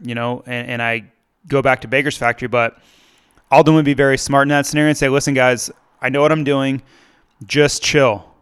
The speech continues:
Like, you're not giving up anything. You're not losing your edge. The hard work's gonna come. We're gonna get back to it here in April. And don't worry about what these other guys are doing. Just focus on what our plan is and what's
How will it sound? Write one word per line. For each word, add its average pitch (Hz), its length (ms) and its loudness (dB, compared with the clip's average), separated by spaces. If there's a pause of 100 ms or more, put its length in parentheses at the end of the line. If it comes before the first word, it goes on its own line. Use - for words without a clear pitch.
(120)
Like, 117 240 -4
you're 131 120 -4
not 139 300 0
giving 143 280 -2
up 131 180 -2
anything. 127 460 -6
You're 117 140 -4
not 120 260 -4
losing 139 340 -2
your 135 140 -2
edge. 110 460 -4 (380)
The - 80 -4
hard 156 240 6
work's 160 280 2
gonna 143 160 -2
come. 120 440 -4 (440)
We're 135 180 0
gonna 156 140 0
get 143 200 0
back 135 260 2
to 127 220 0
it 120 160 -2
here 123 220 -2
in 117 80 -2
April. 120 540 -4 (380)
And 117 100 -8
don't 127 220 0
worry 156 240 6
about 135 180 4
what 131 140 -2
these 131 160 -4
other 135 200 2
guys 120 280 0
are 117 40 -8
doing. 117 260 -4
Just 127 200 -6
focus 139 320 -2
on 127 120 -2
what 113 160 -4
our 131 200 4
plan 147 340 0
is 151 320 -2 (560)
and 120 540 -4
what's 127 340 -4